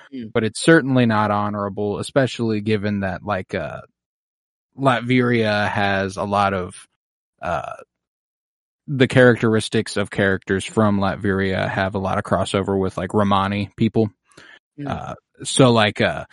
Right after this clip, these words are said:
Speaker 2: having just a straight up white guy and being like, uh, "This guy's from Latveria." Like, okay, sure.
Speaker 1: That's
Speaker 2: Cool.
Speaker 1: true. Yeah. No.
Speaker 2: Uh, so there's, there's a few things there that are a little,
Speaker 1: Yeah.
Speaker 2: eh, you know, uh, but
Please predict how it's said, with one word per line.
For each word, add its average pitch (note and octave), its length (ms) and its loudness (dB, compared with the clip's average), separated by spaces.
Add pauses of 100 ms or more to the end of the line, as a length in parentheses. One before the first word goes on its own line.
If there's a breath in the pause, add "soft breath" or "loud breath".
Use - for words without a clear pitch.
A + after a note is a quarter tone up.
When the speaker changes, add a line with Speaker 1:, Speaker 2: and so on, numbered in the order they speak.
(300 soft breath)
Speaker 2:
having F3+ 240 6
just A#2+ 140 0
a C3 40 4
straight C#3+ 260 4
up A2+ 80 2
white A#2 220 0
guy G#2 220 0
and G2+ 140 -4
being G#2 200 0
like, F#2+ 220 -2
uh, G#2 120 0
"This C#3 180 2
guy's C#3 200 4
from C#3 180 4
Latveria." B2 640 4 (540)
Like, F#2+ 180 -8 (120)
okay, C#3 300 4 (240)
sure. - 260 -4 (400)
Speaker 1:
That's - 120 2
Speaker 2:
Cool. F#3+ 140 8
Speaker 1:
true. A2+ 180 -12 (360)
Yeah. A#2 440 -8 (140)
No. C#3 80 2
Speaker 2:
Uh, A2 140 2
so F3+ 160 6
there's, G3 200 8
there's G3 160 8
a F3 60 4
few A#3 220 6
things E3 300 0
there C#3+ 180 8
that B2 140 4
are A#2 120 2
a A#2+ 60 -2
little, B2+ 320 0 (400 loud breath)
Speaker 1:
Yeah. D3+ 220 2
Speaker 2:
eh, A2+ 60 -2 (100)
you D3+ 180 2
know, D3 220 6
uh, B2 300 0
but C3+ 340 2